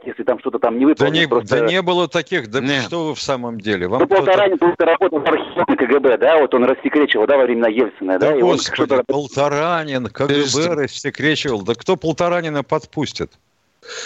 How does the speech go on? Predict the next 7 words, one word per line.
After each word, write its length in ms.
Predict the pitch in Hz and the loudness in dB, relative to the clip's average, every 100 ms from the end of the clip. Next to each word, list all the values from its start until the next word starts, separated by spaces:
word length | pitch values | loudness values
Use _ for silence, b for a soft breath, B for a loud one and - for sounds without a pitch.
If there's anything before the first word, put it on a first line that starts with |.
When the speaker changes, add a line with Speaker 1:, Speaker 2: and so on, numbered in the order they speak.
| B B | B B
Speaker 1:
Ну, 600 | 123 147 180 180 165 156 147 | 2 4 6 6 4 4 4
э, 40 | |
Speaker 3:
Если 340 | - - - - | 4 2 -2 -2
Speaker 1:
официально, 440 | 120 143 - - - 277 | -2 2 2 2 0 2
э, 180 | 143 131 | 4 4
ему, 400 | 131 139 156 135 | 2 4 4 4
э, 160 | 139 | 2